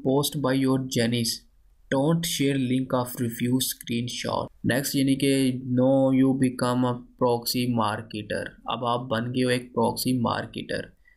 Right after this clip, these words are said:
अब आपको guidelines भी मिल गई हैं, आपको lecture भी मिल गए हैं। इसके बाद एक हमारा और lecture होगा, वो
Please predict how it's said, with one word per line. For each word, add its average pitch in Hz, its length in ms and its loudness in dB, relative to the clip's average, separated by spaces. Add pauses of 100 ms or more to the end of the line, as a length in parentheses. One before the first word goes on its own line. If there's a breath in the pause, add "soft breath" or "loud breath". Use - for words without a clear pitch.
(220 soft breath)
अब 123 120 -4
आपको 117 320 -2 (240)
guidelines 120 640 -4
भी 139 60 2
मिल 123 240 0
गई 127 140 4
हैं, 123 340 0
आपको 110 280 -4
lecture 113 460 -2
भी 139 140 0
मिल 127 160 0
गए 123 140 -2
हैं। 117 160 0
इसके 117 220 -4
बाद 120 260 0
एक 127 220 -4
हमारा 127 240 -2
और 143 300 0
lecture 120 300 -2
होगा, 117 240 -2
वो 139 120 2